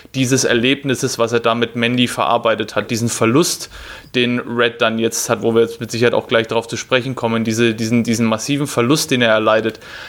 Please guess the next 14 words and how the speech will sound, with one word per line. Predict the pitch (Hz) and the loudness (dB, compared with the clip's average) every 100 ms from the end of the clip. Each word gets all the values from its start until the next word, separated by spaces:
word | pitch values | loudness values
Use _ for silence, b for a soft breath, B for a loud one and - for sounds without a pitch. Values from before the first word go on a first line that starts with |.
| B | B
das | 107 | -2
war | 117 110 | 0 2
der | 117 | 2
Verlust, | 120 120 131 - | 2 2 2 0
den | 117 | 0
er | - 120 | 2 2
eben | 107 120 117 | 2 0 -2
von | 120 | 0
seinen | 117 113 | 0 2
Eltern | 123 131 110 | 2 0 0
erlitten | 101 104 107 | -2 -4 -4
hat | 104 101 | -4 -4
und | 98 | -2
das, | 110 113 | 0 0